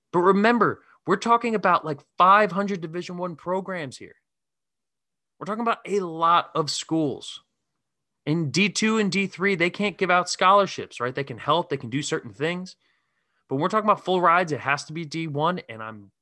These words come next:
acutely aware of that. But our society has devalued the idea of a scholarship in the sports context while simultaneously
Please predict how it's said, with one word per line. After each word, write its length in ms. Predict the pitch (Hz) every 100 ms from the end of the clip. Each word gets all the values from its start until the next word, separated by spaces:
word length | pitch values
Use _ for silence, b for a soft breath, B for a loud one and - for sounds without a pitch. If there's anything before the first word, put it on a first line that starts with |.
| -
acutely 540 | - - 196 - 180
aware 300 | 151 151 175
of 120 | 113
that. 200 | 95 87 - _ _ _ _ _ _ _
But 120 | - 139
our 80 |
society 560 | 147 139 - 165 185 185
has 340 | 147 139 113 b b b 123
devalued 1000 | 101 185 208 165 165 185 156 131 110 104 _
the 140 | 127
idea 260 | 123 123 120
of 60 |
a 40 | 107
scholarship 600 | - 127 131 123 113 -
in 100 | 117
the 80 | 110
sports 380 | - 120 123 -
context 520 | 135 139 147 147 -
while 120 | 117
simultaneously 960 | - 127 135 135 127 120 113 - 107